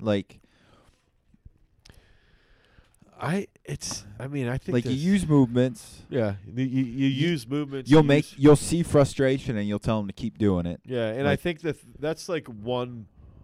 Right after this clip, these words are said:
Speaker 2: thing I'm very good at is just like, "Okay, do it again. Yeah, no, that was better. Do it again. Okay, y-,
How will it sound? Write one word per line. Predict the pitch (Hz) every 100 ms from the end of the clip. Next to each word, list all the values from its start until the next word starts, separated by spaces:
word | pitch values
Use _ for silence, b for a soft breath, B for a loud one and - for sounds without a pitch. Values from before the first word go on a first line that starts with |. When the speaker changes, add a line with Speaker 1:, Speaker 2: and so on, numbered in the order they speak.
| -
Speaker 2:
thing | - 120
I'm | 110 92
very | 104 98 101
good | 95 107
at | 101
is | 92
just | 95
like, | 101 95
"Okay, | 113 117 104
do | 107
it | 104
again. | 98 92 87
Yeah, | - 143
no, | 151 131
that | 131
was | 127
better. | 120 104
Do | 98 113
it |
again. | 104 101 95 _ b b b -
Okay, | 135
y-, | 113